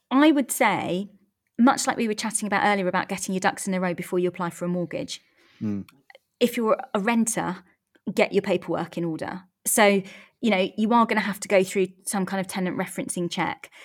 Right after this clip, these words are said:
Speaker 1: So make sure your credit score is, is where it needs to be. Um, you know, if you're on the electoral roll, great. If you're not, register for it so that you can be easily verified, your identi-,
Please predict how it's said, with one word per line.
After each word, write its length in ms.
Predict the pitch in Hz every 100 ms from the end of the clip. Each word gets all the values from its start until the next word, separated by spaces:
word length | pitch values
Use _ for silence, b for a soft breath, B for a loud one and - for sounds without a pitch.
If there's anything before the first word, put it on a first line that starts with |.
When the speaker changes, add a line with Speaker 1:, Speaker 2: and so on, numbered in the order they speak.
| B
Speaker 1:
So 180 | - 202
make 280 | 208 208 -
sure 220 | - 202
your 140 | 190 185
credit 440 | - 196 190 -
score 380 | - 196 190 208
is, 220 | 185 - -
is 220 | 185 - -
where 200 | 190 180
it 100 | -
needs 280 | 196 190 -
to 80 | 175
be. 400 | 196 220 277 277 B B B B -
Um, 340 | 190 185 185
you 80 | 208
know, 140 | 185 190
if 160 | 214 208
you're 120 | 190
on 100 | 190
the 80 | 185
electoral 420 | 202 - - 190
roll, 340 | 196 208 226 226
great. 420 | 220 214 226 233
If 140 | 202 202
you're 100 | 190
not, 340 | 196 254 -
register 460 | 185 196 196 - 196
for 300 | - 202 208
it 200 | 262 -
so 200 | - 208
that 180 | 185 - -
you 140 | - 190
can 160 | -
be 140 | 185 190
easily 600 | 175 196 185 185 185 - - -
verified, 580 | 185 185 196 202 226
your 100 | 202
identi-, 320 | 185 190 202